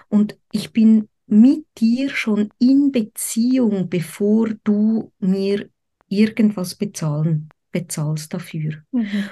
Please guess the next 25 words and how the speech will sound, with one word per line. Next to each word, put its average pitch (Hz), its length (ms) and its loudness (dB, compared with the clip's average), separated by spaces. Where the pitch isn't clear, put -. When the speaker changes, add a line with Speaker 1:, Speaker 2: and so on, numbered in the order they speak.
Speaker 1:
Und 220 240 -6
das 226 220 -6
geht 226 440 -4
so 294 480 -6
weit, 233 640 -4
ohne 269 480 0
dass 180 300 -6
mir 196 180 -2
das 190 280 -8
ganz 277 400 -4
bewusst 240 680 -6
war, 214 300 -2
dass 208 240 -4
wenn 196 160 0
Shelia 254 580 -4
sagt, 175 520 -10
„Hey, 208 420 -2
können 202 280 -2
wir 185 200 -4
reden?“, 190 640 -2
als 156 240 -6
Beispiel, 156 800 -6
und 185 180 -4
wir 185 140 -2
sprechen 185 960 -4